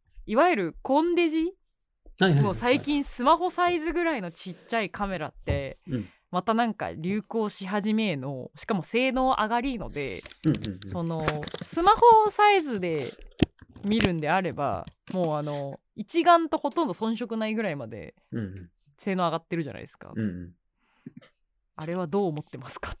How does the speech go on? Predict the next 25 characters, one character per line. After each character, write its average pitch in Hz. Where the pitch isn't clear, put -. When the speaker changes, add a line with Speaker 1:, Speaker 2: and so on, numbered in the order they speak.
Speaker 1:
て -
い 143
う、 -
ど、 156
ど、 220
ど 226
れ 277
が 185
い 170
い 160
で 147
す -
か 170
っ -
て -
い 135
う。 135
Speaker 2:
コ -
ン 247
デ 262
ジ 254
の 240
中 233
で 104
も 98